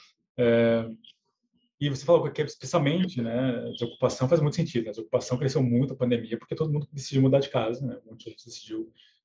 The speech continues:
ir pra um, um lugar diferente. Isso aumentou muito essa linha de receita. Você pode falar um pouco mais sobre, então, indo pra frente, como que isso vai mudar?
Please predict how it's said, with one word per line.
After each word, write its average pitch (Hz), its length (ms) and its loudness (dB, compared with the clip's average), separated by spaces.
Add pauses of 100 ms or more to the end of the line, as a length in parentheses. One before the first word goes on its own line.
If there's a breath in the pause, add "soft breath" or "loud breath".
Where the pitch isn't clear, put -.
ir 120 80 -2
pra 120 120 0
um, 117 200 0
um 120 360 -2
lugar 117 180 0
diferente. - 500 -8
Isso 113 120 -6
aumentou 127 300 2
muito 131 280 4
essa 131 140 -2
linha 123 180 2
de - 80 -8
receita. 113 520 -10 (960 soft breath)
Você - 100 -6
pode 180 160 -2
falar 254 140 6
um - 60 -2
pouco 165 180 2
mais 123 200 2
sobre, 113 520 -4 (380)
então, - 180 -6
indo 170 220 -6
pra 202 140 4
frente, - 420 -2
como 180 220 -2
que 180 100 -6
isso 170 120 -8
vai 123 140 2
mudar? 117 480 -2